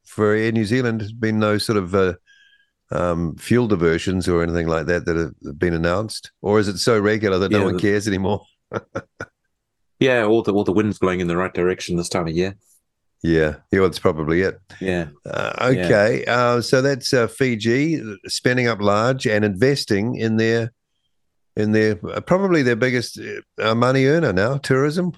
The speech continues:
Speaker 1: Of course it would be.
Speaker 2: Mm, mm.
Speaker 1: Yeah.
Speaker 2: Yeah, yeah, definitely. Yeah, yeah.
Speaker 1: All right. Um, wha-, and also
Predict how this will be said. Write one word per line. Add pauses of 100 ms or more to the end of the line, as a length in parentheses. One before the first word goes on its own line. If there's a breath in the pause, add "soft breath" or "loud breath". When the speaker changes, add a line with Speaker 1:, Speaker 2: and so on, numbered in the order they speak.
Speaker 1:
Of
course
it
would
be.
Speaker 2:
Mm, (220)
mm. (640)
Speaker 1:
Yeah.
Speaker 2:
Yeah,
yeah, (200)
definitely.
Yeah, (220)
yeah.
Speaker 1:
All
right. (480 loud breath)
Um, (100)
wha-,
and
also